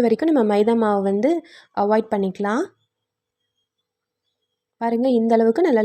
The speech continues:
லேசா தட்டிக்கலாம். இப்ப ஸ்டவ்ல ஒரு தோசை கல்லு வச்சுக்கலாங்க. கல்லு நல்லா சூடாகட்டும். கல்லு நல்லா சூடானதும் நம்ம இதை போட்டு ரெண்டு பக்கமும் நல்லா வந்து பொன்னிறமா சுட்டு எடுத்துக்க போறோம். இது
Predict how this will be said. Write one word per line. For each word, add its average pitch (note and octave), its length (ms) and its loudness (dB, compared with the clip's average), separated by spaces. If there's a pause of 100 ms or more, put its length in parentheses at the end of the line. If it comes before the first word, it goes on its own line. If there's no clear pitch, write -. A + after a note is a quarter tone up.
லேசா G#3+ 320 0
தட்டிக்கலாம். G3 420 -8 (920)
இப்ப B3 200 -8
ஸ்டவ்ல B3+ 420 2
ஒரு B3 160 2
தோசை A3+ 280 2
கல்லு A3 200 0
வச்சுக்கலாங்க. G#3 480 -2 (120)
கல்லு G#3+ 260 0
நல்லா G#3 160 -2 (100)
சூடாகட்டும். A3 600 0 (460)
கல்லு A#3 240 -4
நல்லா A3+ 160 2 (100)
சூடானதும் G#3+ 600 -2 (380)
நம்ம G#3+ 180 -2
இதை G#3 180 -2
போட்டு G#3+ 300 -2 (1300)
ரெண்டு A3 260 -2
பக்கமும் A3+ 400 -2
நல்லா G#3+ 240 0
வந்து G#3 240 -2
பொன்னிறமா G#3 500 -2
சுட்டு F#3+ 220 -6
எடுத்துக்க F#3 360 -10
போறோம். F#3+ 200 -10 (3500)
இது B3+ 140 -2